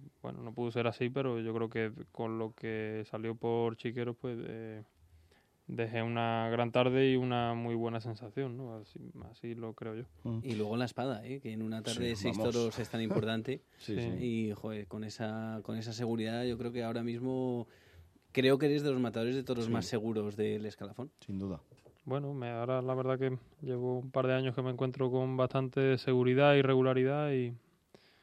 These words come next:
Speaker 1: siempre, eh, creo que los he matado bien, pero he tenido como muchos altibajos, ¿no? De, de rachas de no matarlos bien y, y rachas de que sí.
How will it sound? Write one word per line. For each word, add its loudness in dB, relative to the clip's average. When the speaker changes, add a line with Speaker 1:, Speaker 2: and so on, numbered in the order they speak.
Speaker 1:
siempre, 4
eh, -8
creo 2
que 4
los 6
he 2
matado 8
bien, 4
pero 2
he 0
tenido 0
como 0
muchos 0
altibajos, 2
¿no? -4
De, 0
de -14
rachas -4
de -6
no -4
matarlos -2
bien 2
y, 0
y -2
rachas -2
de 2
que 2
sí. 0